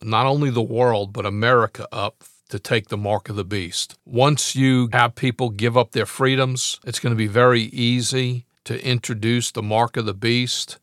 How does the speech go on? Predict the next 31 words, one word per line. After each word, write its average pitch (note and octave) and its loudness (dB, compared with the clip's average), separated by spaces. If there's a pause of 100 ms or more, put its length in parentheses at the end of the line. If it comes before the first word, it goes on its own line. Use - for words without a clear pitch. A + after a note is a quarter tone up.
(100)
which - -4
will A2+ -4
cause B2 2
people A#2+ -4
to A2+ -12
be G#2+ -2
able G#2+ -2
to - -8
have A2+ 0
the G#2+ -4
ability A2+ 0
to G2+ -4 (580)
buy A#2 4
and G#2 -2
sell A#2+ 2
and, A2 -8
and, G2 -10 (200)
and, G#2 -6
and G2+ -10
do B2+ 0
the A2 -4
things A2 -4
that G2+ -8 (140)
you A2+ -10
would G#2 -4
normally A2 -2
be G2+ -6
doing G2+ -2
now G#2+ 0
under G#2 -4
freedom. A2 -2